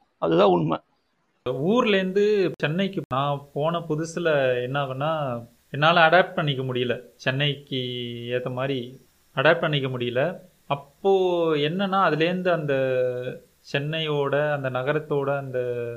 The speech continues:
Speaker 2: அஹ், என்ன சொல்றது, அந்த பிரம்மாண்டம், அந்த இதுலேருந்துலாம், ஏன்னா கிராமம் தானே, கிராமத்திலே இருந்துட்டு திடீர்னு சென்னைக்கு போன உடனே அதுலேருந்து என்னை தக்க வச்சுக்கிறதுக்கு எது யூஸ் ஆகுது அப்படின்னா, இந்த இளையராஜாவோட பாடல்கள் தான்.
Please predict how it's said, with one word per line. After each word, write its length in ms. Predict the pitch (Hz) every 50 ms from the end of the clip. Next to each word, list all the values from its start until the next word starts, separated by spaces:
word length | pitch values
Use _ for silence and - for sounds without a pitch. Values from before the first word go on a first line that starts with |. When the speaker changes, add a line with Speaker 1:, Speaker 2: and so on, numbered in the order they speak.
| 120 117 - _ -
Speaker 2:
அஹ், 360 | 151 143 127 123 123 123 123 -
என்ன 200 | - 135 135 143
சொல்றது, 320 | 143 147 139 127 123 120 120
அந்த 200 | 120 120 117 120 120 123 120
பிரம்மாண்டம், 720 | 120 120 123 131 135 139 139 139 135 131 123 131 135 135 135
அந்த 160 | 131 131 120
இதுலேருந்துலாம், 580 | 123 123 127 135 135 135 135 131 131 139 147 147
ஏன்னா 180 | 131 131 143 147
கிராமம் 340 | 135 131 131 147 165 170 160
தானே, 240 | 139 127 120 120 131 135 127
கிராமத்திலே 580 | 123 127 135 147 151 156 151 151 147 151 156 151
இருந்துட்டு 440 | 147 143 143 147 143 143 143 147 147 151 139
திடீர்னு 400 | 127 131 135 143 147 147 147 135
சென்னைக்கு 340 | 151 139 131 135 139 131 127
போன 200 | 131 127 123 123
உடனே 220 | 120 127 139 143
அதுலேருந்து 480 | 139 127 120 120 123 127 131 135 139 131 127 127 127 - - - -
என்னை 240 | 127 131 135 151 147
தக்க 280 | - 151 147 - - 220
வச்சுக்கிறதுக்கு 720 | 214 196 208 - 165 156 160 151 127 - 151 156 - 170 170 165 160 143
எது 180 | 139 135 156
யூஸ் 280 | 151 147 143 143 143 -
ஆகுது 320 | 151 131 127 127 135 135
அப்படின்னா, 400 | 131 123 120 120 117 120 131 143 143 139 127 117 113 113 117 123 _ _ _ _ _
இந்த 160 | - 123 120 120
இளையராஜாவோட 800 | 120 120 120 127 123 120 120 117 113 117 113 113 113 113 110 117 120 120 117 117
பாடல்கள் 500 | - - 120 113 113 110 110 110 110 107
தான். 160 | 110 110 -